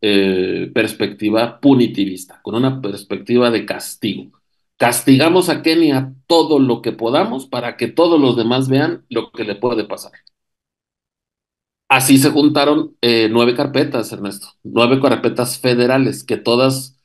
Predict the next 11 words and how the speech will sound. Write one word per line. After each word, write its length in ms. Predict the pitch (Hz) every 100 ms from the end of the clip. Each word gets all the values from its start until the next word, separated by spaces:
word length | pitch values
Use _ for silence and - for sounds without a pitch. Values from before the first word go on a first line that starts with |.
| _ _
en 180 | - 139
ese 220 | 139 135
momento 600 | 143 151 147 135 139 170 -
no 240 | 120 117
es, 320 | 113 120 123
no 140 | 113 110
es 80 | 107
considerado 680 | 127 127 131 127 135 123
un 160 | 104 104
delito 360 | 104 117 127 143
grave. 440 | 165 160 190 -